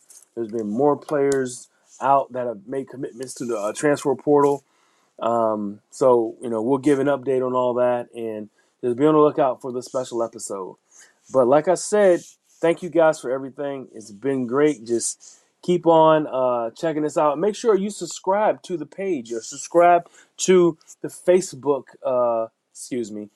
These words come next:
subscribe to the YouTube page, and also, um, like it on the Odyssey, uh, app as well. You know, that just gives us, um, more notoriety and helps us keep this thing going for you guys.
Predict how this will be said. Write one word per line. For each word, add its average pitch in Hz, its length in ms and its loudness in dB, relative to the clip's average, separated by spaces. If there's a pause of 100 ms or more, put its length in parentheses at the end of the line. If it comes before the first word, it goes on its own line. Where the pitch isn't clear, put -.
(160)
subscribe 165 600 2
to 143 220 0
the 127 240 -8
YouTube 139 600 -2
page, 113 420 -2 (260)
and 123 120 -4
also, 147 580 0 (400)
um, 120 520 -6 (180)
like 143 340 -2
it 160 120 -4
on 135 240 -4
the 127 140 -12
Odyssey, 120 680 -6 (340)
uh, 120 300 -4
app 127 360 -4
as 117 240 -6
well. 110 600 0
You 117 100 -8
know, 117 140 -4
that 135 240 0
just 120 200 -10
gives 123 240 -2
us, 127 360 -4 (260)
um, 104 560 -2 (340)
more 135 400 0
notoriety 127 580 2
and 110 80 -8
helps 131 220 -10
us 123 120 -16
keep - 380 -10
this 123 200 -6
thing 120 260 -6
going 117 300 -2
for 123 120 -8
you 104 200 -4
guys. - 560 -8